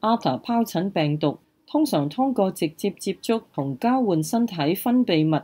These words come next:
水平傳播。報告最後提到，首個病例嘅發現意味着猴子嘅 B 疱疹病毒可能對職業工作者，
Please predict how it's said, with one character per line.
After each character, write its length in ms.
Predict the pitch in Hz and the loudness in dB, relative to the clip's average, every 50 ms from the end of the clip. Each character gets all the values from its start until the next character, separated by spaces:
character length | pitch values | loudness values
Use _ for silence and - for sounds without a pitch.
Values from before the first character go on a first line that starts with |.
| - - | -4 -12
水 280 | - - - 151 180 233 | -8 -4 -2 0 0 0
平 240 | - - 147 135 | -2 -4 -6 -6
傳 300 | 131 - - 143 135 135 | -6 -6 -6 -6 -6 -4
播。 340 | 127 - 156 151 151 156 151 - _ _ _ _ _ _ _ _ _ _ _ _ _ _ _ _ | -2 0 0 0 0 -2 -4 -10 _ _ _ _ _ _ _ _ _ _ _ _ _ _ _ _
報 160 | - 233 240 233 | 0 2 2 2
告 180 | 233 233 240 | 4 2 2
最 160 | 233 - 233 | 4 2 0
後 220 | 220 208 190 180 180 | 0 0 0 -2 -2
提 240 | 175 175 156 151 151 | -2 -2 0 0 0
到， 340 | 147 185 185 190 190 190 | 0 0 0 0 0 -2
首 280 | 170 - - 175 165 226 | -4 -4 -4 -2 -2 -2
個 180 | 240 - 190 165 | 0 -2 -2 -2
病 260 | - 170 165 165 165 | -2 -2 -2 -2 -2
例 140 | 170 160 156 | -2 -2 -2
嘅 140 | 156 180 | -4 -6
發 240 | 175 - - 180 175 | -6 -6 -6 -6 -6
現 400 | - - 175 170 165 165 165 165 - _ _ _ _ | -6 -6 -4 -4 -2 -4 -4 -6 -10 _ _ _ _
意 160 | - 151 175 180 | -6 -2 -2 0
味 180 | 175 156 156 | 2 2 0
着 240 | 156 - 160 151 147 - | 0 0 0 0 -2 -2
猴 240 | - - 147 131 131 | -6 -8 -6 -6 -6
子 160 | 123 - 156 | -6 -6 -6
嘅 320 | 185 180 190 170 160 156 156 | -4 -2 0 0 -2 -2 -2
B 320 | - 233 220 220 220 - _ - | -4 -2 -2 -2 -4 -6 _ -4
疱 220 | - 226 226 220 | 0 2 2 2
疹 260 | 220 - 147 165 196 | 2 0 -2 0 0
病 260 | 196 170 151 143 143 | 0 0 0 0 0
毒 200 | 143 - 151 147 - _ _ _ _ _ _ _ - | 0 0 0 0 -2 _ _ _ _ _ _ _ -2
可 80 | - 247 | 0 2
能 200 | 330 269 170 156 | 2 2 2 2
對 180 | 156 202 208 208 | 2 2 0 0
職 200 | 202 - 285 240 | 2 0 0 0
業 180 | 208 180 160 - | 2 -2 -2 -2
工 200 | - 226 233 247 | 0 0 2 2
作 200 | 233 - 185 170 160 | 2 2 0 -2 -2
者， 180 | - - - | -4 -2 0